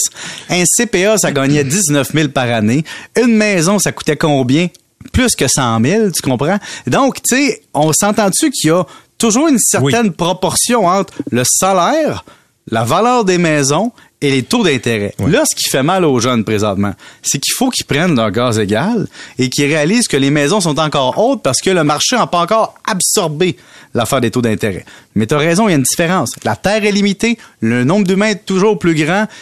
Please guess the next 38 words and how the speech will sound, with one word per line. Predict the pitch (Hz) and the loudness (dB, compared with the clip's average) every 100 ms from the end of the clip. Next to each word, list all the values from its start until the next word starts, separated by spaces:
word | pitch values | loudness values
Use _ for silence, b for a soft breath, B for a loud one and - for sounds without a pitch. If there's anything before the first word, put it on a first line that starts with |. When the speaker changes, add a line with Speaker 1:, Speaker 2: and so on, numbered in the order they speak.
| B - | B -12
Speaker 1:
puis | 117 | -4
donc | 110 220 214 | 0 2 0
il | 143 | 0
y | |
a | |
une | 131 | 0
pression | 117 151 165 143 226 226 | 0 0 0 0 0 0
sur | - | 0
l'immobilier. | 117 117 110 104 98 101 - B B B - | 0 0 0 -2 -2 -4 -6 B B B -2
Mais, | 107 123 123 - | 0 0 -4 -4
mais | 123 | -4
quand | - - 202 190 | -4 -2 0 2
même, | 180 143 104 98 | 0 0 -2 -4
c'est | - 123 | -4 0
sûr | 262 | 0
que | 247 | 0
ça | - | 0
fait | 135 135 | -2 -2
peur. | 139 131 95 - B B | 0 -2 -4 -10 B B
C'est | - 123 | -4 -2
sûr | - 240 | 0 0
qu'il | 240 | 0
faut | - 202 | 0 -2
épargner | 175 170 156 | 0 0 0
plus. | 143 139 - B B | 0 0 -2 B B
C'est | - 131 | -4 -2
sûr | - - 277 | 0 0 2
que | |
c'est | 202 202 | 2 0
plus | 190 | 0
difficile | 160 - 202 | -2 0 0
d'avoir | 170 160 | 2 2
une | 147 | 2
maison. | 143 131 120 131 B B B B - | 2 2 0 -2 B B B B -4
Mais | 123 175 254 214 - _ _ _ _ - | 0 2 0 -2 -6 _ _ _ _ -20
de, | 127 143 | -4 -2
d'être | 110 127 165 175 - - | -2 -2 0 0 -2 -2
comme | 226 233 | 0 2